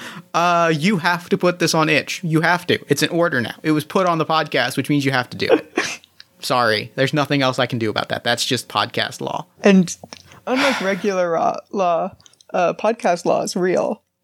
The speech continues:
Speaker 1: It's true. <laughs> Uh, well, thank you so much for playing with me. This was such a fucking blast.
Speaker 2: Yeah, thank you for having me. Uh, this is a very hard game to convince people to play with me.
Speaker 1: I, I, I can,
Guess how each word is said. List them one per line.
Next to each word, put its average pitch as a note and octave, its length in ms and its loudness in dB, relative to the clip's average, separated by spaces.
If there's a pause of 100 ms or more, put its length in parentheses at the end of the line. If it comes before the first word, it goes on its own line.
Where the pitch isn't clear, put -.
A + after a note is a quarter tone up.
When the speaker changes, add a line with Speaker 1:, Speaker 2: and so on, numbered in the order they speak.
(160)
Speaker 1:
It's C3 160 -2
true. - 280 4 (480)
<laughs> - 320 -4 (880)
Uh, G3 680 2
well, E3 100 0
thank G3 160 2
you G3+ 60 4
so G3 100 2
much E3+ 120 2
for C#3 80 -4
playing B2 220 2
with A2+ 120 -4
me. A2+ 80 0
This C3 160 2
was - 140 -2
such - 160 0
a A#2 40 -4
fucking - 540 -4
blast. G2+ 320 -2
Speaker 2:
Yeah, B3 160 0
thank B3 240 -2
you C#4+ 80 0
for A3+ 160 -2
having G#3+ 320 0
me. E3+ 300 -2 (160)
Uh, F#3 480 0 (400)
this A3 160 -2
is C4+ 100 0
a A3 80 2
very F3 260 2
hard F3+ 280 -2
game E3+ 240 2
to F#3 40 4
convince E3 380 0
people F3+ 320 0
to F3+ 60 0
play E3 220 0
with F#3 180 -2
me. A3 180 0 (500)
Speaker 1:
I, C3+ 380 2 (380)
I, C#3 300 2
I D3 120 2
can, E3+ 220 0